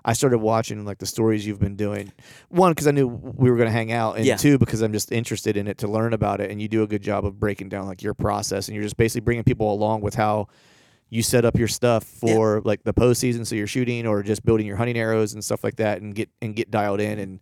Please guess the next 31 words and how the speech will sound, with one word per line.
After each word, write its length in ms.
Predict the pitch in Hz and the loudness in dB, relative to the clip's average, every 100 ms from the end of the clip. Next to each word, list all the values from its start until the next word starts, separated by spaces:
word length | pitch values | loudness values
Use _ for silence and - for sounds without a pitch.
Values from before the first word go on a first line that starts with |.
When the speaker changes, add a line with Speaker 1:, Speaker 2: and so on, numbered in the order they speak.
| _ | _
Speaker 2:
Yeah. 200 | 107 110 - - | -6 -6 -6 -2
Speaker 1:
and 100 | 113 | -2
it's 120 | 104 | -2
super 240 | - 123 104 | -2 0 2
helpful. 320 | 104 - 95 | 0 0 -4
So 260 | - 104 | -2 -2
if 120 | 101 - - | -2 -6 -4
people 200 | 113 110 | 0 2
are 60 | 107 | 2
out 120 | 101 | 0
there 140 | 104 | -2
listening, 420 | 104 104 104 98 - | -2 -4 -6 -12 -2
Speaker 2:
Yeah, 180 | 151 156 | 2 4
Speaker 1:
kinda 100 | - | 2
Speaker 2:
so, 100 | 160 | -2
so 180 | 147 190 | 2 2
w-, 160 | 165 - | 2 0
real 200 | 151 170 | 4 4
quick 220 | - 151 | 4 2
on 140 | 131 117 | 2 0
that. 220 | 131 113 113 - | -2 -2 -10 -2
So 360 | 151 123 113 - _ | 2 2 2 -6 _
this 160 | 151 156 | -2 0
time 180 | 156 135 | 0 0
of 40 | 131 | 2
year, 140 | 139 | 2
the 80 | 117 | 0
beginning 360 | 104 117 123 | -2 -2 0
of 60 | 117 | -2
the 60 | 101 | -2
year, 380 | 107 117 110 | -2 -2 -2